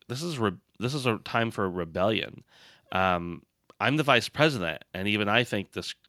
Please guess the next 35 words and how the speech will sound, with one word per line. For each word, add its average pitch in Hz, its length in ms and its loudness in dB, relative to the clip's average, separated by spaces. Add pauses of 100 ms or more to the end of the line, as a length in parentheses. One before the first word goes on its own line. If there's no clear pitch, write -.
(100)
this 92 160 -6
stuff - 280 -2
is 85 120 -8
whack." 82 460 -4 (380)
So 117 480 4 (760)
he's 117 180 0
really 156 220 6
a 113 40 4
champion 92 680 0 (120)
of 90 140 -2
states' - 340 0
rights 98 280 0
at - 60 -16
the - 80 -14
time, 82 420 -6 (580)
and 127 180 4
also 151 300 2
undermining 110 440 2
the 95 60 -2
Constitution 90 840 -6
effectively. - 640 -8 (340)
So, 101 520 4 (220)
um, 87 420 0 (1200)
yeah, 110 220 2 (180)
George 110 220 0
Washington's 95 580 -2
like, 65 260 -6
"Dude, 98 180 -6
what 101 120 -6
are 117 60 -4
you, 95 480 -6
what 104 100 -8
are 113 40 -2
you 98 60 -4
doing? 87 520 -2